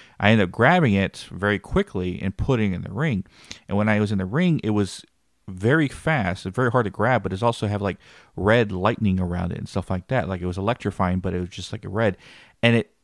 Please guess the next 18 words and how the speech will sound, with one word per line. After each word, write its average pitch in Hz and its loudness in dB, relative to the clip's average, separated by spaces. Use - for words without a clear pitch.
almost 151 4
looked 139 0
like 110 -2
a 95 0
bug. 95 -2
Strange. - -2
Like, - -10
I've 101 4
never 127 4
seen 117 0
a 95 2
dark 104 2
entity 107 0
look 95 -4
like 95 -12
a 85 -10
bug 90 -2
before. - -10